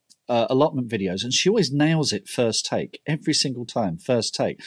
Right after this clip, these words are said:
I was on the radio the other night, and the guy on the radio asked me to do a little thirty-second piece, you know, seven takes, seven takes. So I'm like, "So tonight on the blah, blah, blah, blah." Oh, no, I had to take two. "So tonight on the blah, blah, blah." So that's what dictation would be like for me. So I'm not sure it would work for me.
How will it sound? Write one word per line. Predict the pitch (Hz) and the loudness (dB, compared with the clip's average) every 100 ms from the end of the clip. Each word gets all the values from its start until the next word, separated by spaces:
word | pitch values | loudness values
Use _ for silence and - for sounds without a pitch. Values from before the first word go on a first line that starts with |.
| - - - _ | -16 -18 -20 _
I | 139 170 185 | 4 6 6
was | 165 | 6
on | 156 147 | 4 4
the | 147 | 4
radio | 160 170 135 104 | 4 6 4 4
the | 95 | 0
other | 95 | -2
night, | 98 104 - | -2 -2 0
and | 123 120 113 | 0 2 0
the | |
guy | 120 139 | 2 2
on | |
the | 127 | 4
radio | 120 113 110 | 2 2 2
asked | 135 135 | 2 2
me | 127 | -2
to | 113 | 0
do | 120 120 | 2 4
a | |
little | 135 | 2
thirty-second | - 147 131 - 135 123 131 123 | 2 2 2 2 0 0 -4 -2
piece, | 143 165 170 - | 0 0 0 0
you | 156 | 0
know, | 135 147 - _ _ _ | 0 0 -4 _ _ _
seven | - - 185 151 135 | -2 4 4 4 2
takes, | - 117 - - - - _ _ _ | 0 0 0 0 -2 -2 _ _ _
seven | - - - 160 147 127 120 | 0 2 4 4 4 2 0
takes. | - 131 90 - - | 0 0 0 -2 0
So | 117 | 2
I'm | 113 | 2
like, | 117 117 - - | 2 0 -4 -6
"So | - 262 | 2 4
tonight | 190 123 151 135 | 4 4 4 4
on | 143 139 | 4 4
the | |
blah, | 123 131 151 | 6 6 6
blah, | 131 131 | 8 6
blah, | 143 190 | 6 6
blah." | 127 143 | 6 4
Oh, | 120 113 90 | 2 0 -4
no, | 85 85 | -8 -8
I | 107 | -12
had | 98 | -12
to | |
take | - - | -6 -6
two. | - - - - | -6 -10 -12 -2
"So | - 123 | 2 4
tonight | 151 247 139 | 4 4 4
on | 127 | 2
the | |
blah, | 113 156 196 | 4 6 6
blah, | 160 | 4
blah." | 139 - | 2 -4
So | - 175 | 2 4
that's | 226 190 | 4 4
what | 190 151 | 2 2
dictation | 165 151 147 - 120 | 0 2 2 2 0
would | |
be | 120 | 2
like | 113 - | 2 0
for | 113 | -2
me. | 107 95 | -2 0
So | - 120 - | 2 2 2
I'm | 135 151 | 2 4
not | 185 | 2
sure | - 165 | 2 2
it | 156 | 2
would | 143 | 2
work | 131 156 160 | 2 2 2
for | - | -2
me. | 165 208 185 | 0 0 0